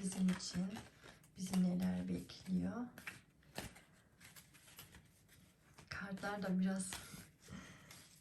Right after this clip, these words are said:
hafiften kaygan çünkü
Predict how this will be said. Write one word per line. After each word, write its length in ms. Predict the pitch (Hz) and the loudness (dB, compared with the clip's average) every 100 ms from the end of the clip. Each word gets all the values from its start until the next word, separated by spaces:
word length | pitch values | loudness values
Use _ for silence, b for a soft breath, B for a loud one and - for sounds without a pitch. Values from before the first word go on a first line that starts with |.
| - - - - - - - - - - | -20 -20 -20 -20 -20 -20 -20 -20 -20 -8
hafiften 680 | 185 180 180 - 196 190 185 - _ - - - - - | -4 -2 -2 -2 2 2 0 -6 _ -14 -14 -14 -12 -6
kaygan 520 | - 190 185 190 196 190 - | 2 4 4 4 -2 -2 2
çünkü 300 | 180 - | 2 4